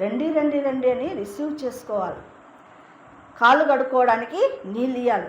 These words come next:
తాగడానికి నీళ్ళు ఇవ్వాలి, పిల్లలతో ఇప్పించాలా, నేర్పించాలా. ఓహో, అతిథులు వస్తే కన్నా నీళ్ళు ఇవ్వాలా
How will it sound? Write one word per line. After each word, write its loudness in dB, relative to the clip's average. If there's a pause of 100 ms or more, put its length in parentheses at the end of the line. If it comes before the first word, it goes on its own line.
తాగడానికి 0 (180)
నీళ్ళు -6
ఇవ్వాలి, 0
పిల్లలతో -4
ఇప్పించాలా, -2
నేర్పించాలా. 2
ఓహో, 6 (240)
అతిథులు 2
వస్తే 2
కన్నా 2
నీళ్ళు 0
ఇవ్వాలా 8